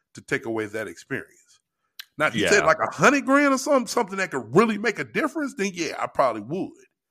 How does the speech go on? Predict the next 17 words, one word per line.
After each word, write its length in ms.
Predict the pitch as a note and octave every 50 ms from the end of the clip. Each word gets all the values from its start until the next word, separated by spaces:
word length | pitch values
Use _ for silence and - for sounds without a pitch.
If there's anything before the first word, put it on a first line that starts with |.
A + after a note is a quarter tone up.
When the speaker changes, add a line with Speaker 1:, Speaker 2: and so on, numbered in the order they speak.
| _ _ _ _ _ _ _ _
Speaker 1:
right? 320 | A2+ A#2+ C3 C3 C3 B2+ - _ _ _ _ _
But 140 | B2 B2 A#2+
eleven 400 | A2+ A2+ C3 E3+ F3+ E3 D#3+ D3
grand 240 | D#3 E3 E3 D3 C3+
doesn't 260 | C3 B2+ A#2+ A#2+ A#2
move 280 | B2 B2+ C3+ C3 B2 A2
the 60 | A2
needle 380 | A2 B2 C#3 B2 A2 G#2 G2+ - - - -
enough 260 | A2+ C#3 C3+ C3 -
for 100 | - A2+
me 200 | A2+ B2 C3 A#2
to 80 | A#2
take 240 | - - - C3 -
away 220 | A2 A#2 A#2 A2 G#2
that 240 | G#2 A#2+ A#2 G2+
experience. 760 | F#2+ F2 - - - C3 G#2+ - - _ _ _ _ - _ _ _ _ _ _ _ _ _ - - _ _ -
Speaker 2:
I, 120 | F#2 G2+